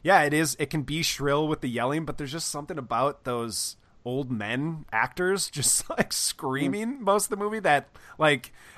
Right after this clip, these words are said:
Speaker 1: as they go through the process, you know, there's, there's some interesting, what felt like to me anyway, like, fresh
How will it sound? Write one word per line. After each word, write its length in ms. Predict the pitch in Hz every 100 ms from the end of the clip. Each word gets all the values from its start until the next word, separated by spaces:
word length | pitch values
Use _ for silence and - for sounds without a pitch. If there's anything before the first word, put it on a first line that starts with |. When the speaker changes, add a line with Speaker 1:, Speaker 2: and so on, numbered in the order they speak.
| -
Speaker 1:
as 240 | 160 170
they 400 | 202 180 165 139 - - _ _
go 180 | 160 160
through 160 | 165
the 100 | 156
process, 400 | 135 147 135 165 135
you 60 | 202
know, 100 | 208
there's, 300 | 220 214 -
there's 240 | 214 226
some 160 | 247 208
interesting, 720 | 214 254 - 233 214 196 165 - _
what 240 | - 170 175
felt 320 | - 185 196
like 380 | 156 139 131 - _ _ _ _ -
to 140 | 147
me 280 | 143 214 233
anyway, 460 | 120 110 104 104 104
like, 260 | 107 110
fresh 400 | - - 165 -